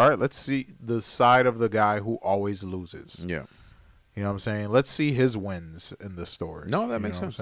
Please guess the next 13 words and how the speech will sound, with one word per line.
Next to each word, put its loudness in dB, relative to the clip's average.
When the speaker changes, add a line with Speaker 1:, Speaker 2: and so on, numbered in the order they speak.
Speaker 1:
saying? -12
Speaker 2:
That -8
Speaker 1:
So, -4
Speaker 2:
makes -4
sense. -14
Speaker 1:
I 12
don't 10
know. 6
I 2
feel 4
like 10
it'll, 4
it'll, 6